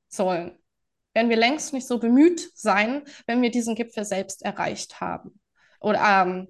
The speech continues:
nicht erreicht haben, aber den Ge-, Gipfel selbst ausgewählt haben. Und manchmal denken wir, vielleicht auch unbewusst, dass wir einen bestimmten Gipfel besteigen müssen, weil es alle tun.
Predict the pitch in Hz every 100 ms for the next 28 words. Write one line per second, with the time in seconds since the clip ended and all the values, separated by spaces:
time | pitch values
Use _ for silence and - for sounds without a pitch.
0 | - 208 208 190 180 180 - 190 180 185
1 | 185 185 - 208 196 190 180 - 233 254
2 | - 180 175 175 - - - - _ _
3 | - - - - - _ _ _ _ _
4 | _ - 277 277 320 523 - 285 240 254
5 | 262 240 294 - 320 311 320 381 523 571
6 | - _ _ _ _ _ - 208 202 -
7 | - - 202 180 190 415 - - - _
8 | 240 247 - 254 262 254 254 262 254 _
9 | _ _ _ 233 247 254 311 320 302 294
10 | 277 240 240 269 302 294 294 269 214 -
11 | 320 339 - 240 180 175